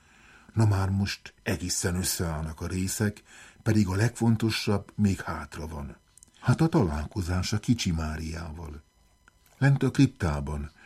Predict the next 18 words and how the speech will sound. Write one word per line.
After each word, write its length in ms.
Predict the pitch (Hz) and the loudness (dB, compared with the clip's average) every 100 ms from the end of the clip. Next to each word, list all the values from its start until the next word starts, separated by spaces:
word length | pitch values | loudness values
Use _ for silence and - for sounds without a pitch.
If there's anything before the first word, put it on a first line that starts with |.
| - | -14
az 180 | - 107 | -4 0
oltár 500 | 156 113 - 95 90 | 4 2 2 0 2
üvegkoporsója 1080 | 127 92 73 - 90 80 85 - 87 80 76 | 2 0 0 -4 -6 -4 -6 -4 -2 -2 -2
előtt. 600 | 82 76 73 71 _ - _ _ _ _ _ _ | -4 -6 -10 -12 _ -20 _ _ _ _ _ _
Fehér 480 | - 123 107 92 85 | -2 2 4 4 2
első 380 | 113 104 80 95 | 4 4 4 0
áldozós 760 | 85 82 78 85 82 82 82 - | 0 0 -2 -4 -2 -2 -4 -2
ruhába 440 | 98 87 67 69 | 0 -2 -4 -4
öltöztették, 960 | 92 107 107 - 98 85 - 92 82 - - | -2 0 -2 -4 -4 -6 -4 -4 -4 -12 -12
a 140 | - 98 | -4 2
kezében 600 | 127 110 113 104 104 - | 4 4 4 6 4 4
tartott 440 | 98 - 87 82 | 0 0 -6 -4
aranypálmaágak 1300 | 113 113 107 101 104 101 95 92 87 87 82 87 - - | 2 4 4 4 2 2 2 0 0 -2 -2 -6 -8 -10
a 100 | - | -4
vértanúságának 1160 | 85 110 107 85 82 87 - 85 85 82 82 87 | 2 4 2 -2 -4 -4 -4 -2 -2 -2 -4 -4
a 40 | |
jelvényei. 840 | 87 73 71 71 69 71 69 65 69 _ _ _ _ | -2 -2 -4 -6 -8 -10 -10 -12 -14 _ _ _ _
Térdelek, 720 | - 101 85 82 85 82 - | -4 -2 -2 -4 -6 -8 -12